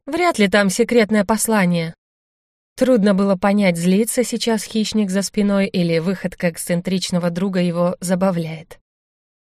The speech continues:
Уникальная способность льва балансировать на грани между злостью, сарказмом и смехом. Только бы не порезаться однажды об эту грань.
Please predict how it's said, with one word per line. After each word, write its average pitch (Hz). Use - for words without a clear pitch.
Уникальная 277
способность 196
льва 190
балансировать 180
на 180
грани 190
между 170
злостью, 190
сарказмом 180
и 156
смехом. 175
Только 190
бы 190
не 208
порезаться 185
однажды 170
об 180
эту 170
грань. 165